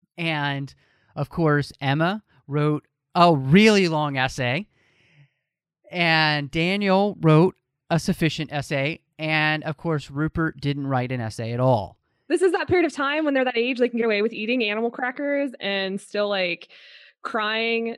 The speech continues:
Speaker 2: to the teacher when something goes wrong. But at the same time, they can still also get away with, like,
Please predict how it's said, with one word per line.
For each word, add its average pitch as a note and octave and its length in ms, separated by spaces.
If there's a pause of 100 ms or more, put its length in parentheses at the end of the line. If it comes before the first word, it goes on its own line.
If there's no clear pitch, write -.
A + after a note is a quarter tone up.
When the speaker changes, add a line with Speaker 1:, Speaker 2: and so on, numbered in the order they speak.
Speaker 2:
to A#3+ 120
the G#3 80
teacher A3 360
when G#3 100
something G#3 280
goes F#3+ 200
wrong. A3 520 (500)
But A#3 140
at A3 80
the A3 80
same A3+ 180
time, A3 220
they G#3+ 100
can A3 140
still G3+ 240
also G#3 340
get G3 140
away F#3 160
with, F3+ 140
like, F3 220